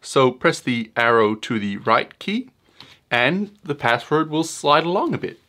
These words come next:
and you'll see the rest of it. Of course, that's only for long passwords like this. If you have a really short password, you can just click the eye, and you'll need your finger or password or face again,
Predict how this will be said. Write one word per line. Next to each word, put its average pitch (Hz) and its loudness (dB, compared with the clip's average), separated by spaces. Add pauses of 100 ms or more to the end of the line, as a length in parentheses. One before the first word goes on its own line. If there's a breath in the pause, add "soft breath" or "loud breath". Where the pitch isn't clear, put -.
(120)
and 143 0
you'll 156 -4
see 165 -6
the 190 -2
rest 226 2
of 90 -12
it. - -12 (640 soft breath)
Of 139 -14
course, 190 4
that's 202 2
only 147 2
for 107 4 (120)
long 110 0
passwords 139 0
like - -10
this. - -4 (400 soft breath)
If 208 -2
you 170 0
have 127 2
a 110 -2
really 101 -2
short - -2
password, 196 0 (140)
you 104 -6
can 101 -8
just - -14
click - -6
the - -10
eye, 170 2 (640 soft breath)
and 107 0
you'll 107 -4
need 110 -2
your 104 -6
finger 156 0
or 101 2
password 135 0
or 110 -2
face 165 -4
again, 214 2